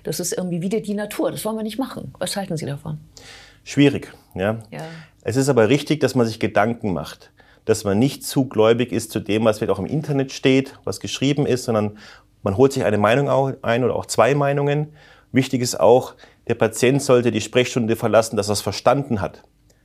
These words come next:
Speaker 2: Warum das, was ist das Problem? Was kann man damit machen? Was kann passieren? Und wenn die Familie das differenzieren kann, auch versteht, was passieren könnte für das Kind,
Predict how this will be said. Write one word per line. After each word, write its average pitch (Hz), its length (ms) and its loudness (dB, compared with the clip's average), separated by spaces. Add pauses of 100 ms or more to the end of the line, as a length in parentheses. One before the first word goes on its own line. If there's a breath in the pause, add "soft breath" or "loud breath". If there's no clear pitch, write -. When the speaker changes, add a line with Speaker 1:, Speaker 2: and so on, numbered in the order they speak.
(180)
Speaker 2:
Warum 113 380 4
das, 120 160 -2
was 110 160 0
ist 117 100 -2
das 117 140 0
Problem? 101 580 2
Was - 160 -6
kann - 120 -2
man 117 80 4
damit 98 200 0
machen? 113 260 0
Was 82 140 -10
kann 110 180 -4
passieren? 101 440 0
Und - 960 -8
wenn 104 100 4
die 107 80 0
Familie 117 320 4
das 123 140 4
differenzieren 135 680 2
kann, 147 500 0 (400)
auch - 240 2 (240)
versteht, 135 640 2 (240 loud breath)
was 107 180 2
passieren 101 520 -2
könnte 165 540 0 (220 soft breath)
für - 140 0
das 143 220 2
Kind, 170 340 -2